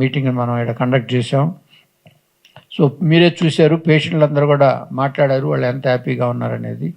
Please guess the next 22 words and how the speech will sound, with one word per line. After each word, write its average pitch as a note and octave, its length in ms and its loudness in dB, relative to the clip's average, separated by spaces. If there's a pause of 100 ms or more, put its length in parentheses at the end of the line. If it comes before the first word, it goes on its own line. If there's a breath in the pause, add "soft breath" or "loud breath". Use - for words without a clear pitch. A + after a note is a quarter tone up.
(480 soft breath)
తర్వాత C#3+ 240 6 (120)
వాళ్ళందరూ C#3 460 6
ఒకరు C#3 180 0 (120)
ఎయిటీ, D3 280 2 (160)
సెవెంటీ C#3+ 340 2
ఫైవ్ C#3+ 200 2
ఇయర్స్ C3+ 220 2 (120)
ఏజ్, A2+ 200 -6 (180)
ఆ B2+ 40 2 (180)
ఏజ్లో D#3 300 4 (100)
కూడా E3 180 4 (640 loud breath)
ఆపరేషన్ F3 540 0
చేయించుకొని C#3+ 580 0 (140)
నెక్స్ట్ C3+ 280 0 (120)
డే F3 60 6 (140)
వచ్చి C3+ 200 -8 (100)
మనకి, C3+ 260 -6 (120)
మన C3 100 -2 (120)
ముందు D3 140 0 (120)
మాట్లాడుతున్నారంటే C3 960 -2 (800 soft breath)
దీని D3 240 6
యొక్క C3+ 240 0